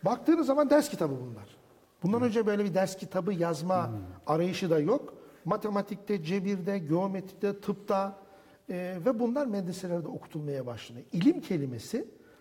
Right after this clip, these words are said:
Speaker 1: artık şu bilim ya da bu bilim, şu ekol ya da bu ekol değil, bilgi dediğimiz, özellikle teorik, nazari bilgini içinde tutan tü-, genel bir kavrama dönüşüyor.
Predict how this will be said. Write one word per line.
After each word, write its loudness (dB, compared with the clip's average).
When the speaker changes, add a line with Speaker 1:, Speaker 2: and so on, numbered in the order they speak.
Speaker 1:
artık -2
şu -2
bilim -2
ya 0
da 0
bu 0
bilim, 0
şu -8
ekol -6
ya -2
da -2
bu -8
ekol -4
değil, -6
bilgi 0
dediğimiz, -2
özellikle -4
teorik, -4
nazari -2
bilgini -8
içinde -2
tutan -6
tü-, -10
genel 2
bir 0
kavrama -4
dönüşüyor. -16